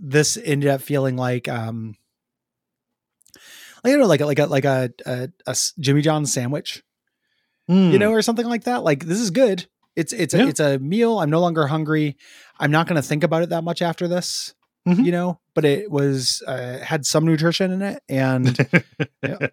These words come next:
Speaker 1: you know, yeah, not gonna be on my Pantheon, but solid, very
Speaker 2: Yeah.
Speaker 1: solid.
Speaker 2: Extremely solid.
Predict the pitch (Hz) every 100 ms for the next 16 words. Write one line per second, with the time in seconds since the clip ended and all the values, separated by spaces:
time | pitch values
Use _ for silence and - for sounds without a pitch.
0 | - 135 123 127 180 - - - - _
1 | _ _ - - - 175 220 202 196 170
2 | 156 147 143 131 131 123 - 120 85 -
3 | _ - 135 147 135 117 - - - _
4 | _ _ _ _ 104 - 101 85 - -
5 | 117